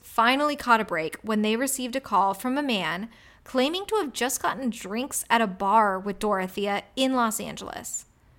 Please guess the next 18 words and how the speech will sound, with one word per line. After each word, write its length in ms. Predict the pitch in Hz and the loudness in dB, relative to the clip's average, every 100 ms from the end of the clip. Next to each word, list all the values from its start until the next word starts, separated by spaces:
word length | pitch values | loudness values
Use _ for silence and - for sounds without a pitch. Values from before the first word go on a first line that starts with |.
| _ _ _ _ _ - | _ _ _ _ _ -4
The 140 | 233 | 0
man 240 | 269 311 359 | 2 2 0
told 340 | - 277 240 | 2 2 4
them 360 | 240 226 226 226 - - | 2 2 2 -2 -8 -10
where 320 | 208 233 277 | 0 2 2
Dorothea 540 | 294 302 302 294 240 | 2 0 0 0 -2
was 180 | 214 214 | -2 -2
staying, 520 | - 208 190 190 202 | -2 -4 -6 -6 -6
and 260 | - 220 226 | -4 0 4
they 100 | 247 | 4
immediately 640 | 254 254 285 320 277 294 | 4 2 2 2 2 2
arrested 420 | 262 220 202 208 196 | 4 2 0 -4 -4
her 200 | 190 180 | -2 -2
and 200 | 196 202 | -2 -4
charged 400 | - 220 220 247 | 0 -2 -2 -2
her 80 | |
with 220 | 220 214 208 | 0 0 -2
nine 600 | 202 214 220 226 233 | 0 2 4 4 2